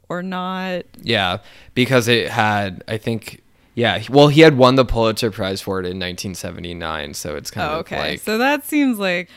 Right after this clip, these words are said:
Speaker 1: I mean, they did let it in Best Play, but it's like, really?
Speaker 2: Yeah. And then, you know, in August Wilson. The cool thing about August Wilson's, like,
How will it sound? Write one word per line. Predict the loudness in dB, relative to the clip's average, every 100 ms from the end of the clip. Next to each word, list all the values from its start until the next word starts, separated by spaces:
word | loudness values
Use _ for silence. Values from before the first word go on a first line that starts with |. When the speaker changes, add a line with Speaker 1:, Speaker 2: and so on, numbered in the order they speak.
| -4
Speaker 1:
I | 0
mean, | 2
they | 2
did | 2 0 0
let | 0
it | 0
in | -4 -4
Best | -4 -6
Play, | -6 -4 -2
but | -4 -6 -8
it's | -10 -8
like, | -6 -8 -12 _
really? | -12 -10 -10 -10 -10 -12 -10 -8 -6
Speaker 2:
Yeah. | -4 -4 -4 -6 -8
And | -4 -2
then, | 0 0 -2 -4
you | -2
know, | -2 -2 -2
in | -4 -6
August | -4 -4 -6 -8 -10
Wilson. | -8 -8 -8 -8 -10 -12 -2
The | -2
cool | 2 4 6
thing | 6 6
about | 8 6
August | 6 2 2 0 -2
Wilson's, | -4 -6 -4 -6 -4
like, | -6 -8 -12